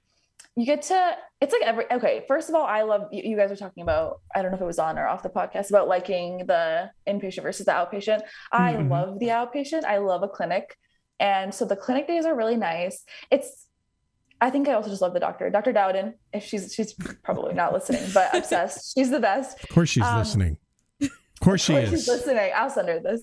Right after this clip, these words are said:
Speaker 1: But yeah, I, it, it's just like you get a really good mix of people who come in, like, acutely. You get a lot of people that, like, have been, like, documented with, like, some kind of, like, penicillin, some, some kind of allergy. And you get a lot of pregnant people, or maybe that's just her clinic,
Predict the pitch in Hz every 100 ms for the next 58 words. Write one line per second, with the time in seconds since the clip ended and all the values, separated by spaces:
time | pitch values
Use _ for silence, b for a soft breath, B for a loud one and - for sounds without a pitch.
0 | - 427 415 190 - - 269 - - 302
1 | - 330 359 349 330 302 233 208 220 226
2 | 202 175 - - 185 180 180 190 185 185
3 | 180 180 b _ - 214 190 185 165 -
4 | 180 - 185 - 214 254 349 403 311 311
5 | 262 233 214 196 160 175 170 170 202 175
6 | 175 180 180 175 165 170 180 175 175 -
7 | 175 175 170 165 - 147 - - _ _
8 | - 180 185 185 175 202 233 226 - 233
9 | 214 180 160 160 175 180 B B 247 269
10 | 440 381 - 233 320 349 240 - 185 208
11 | 285 277 - 208 180 185 - 156 170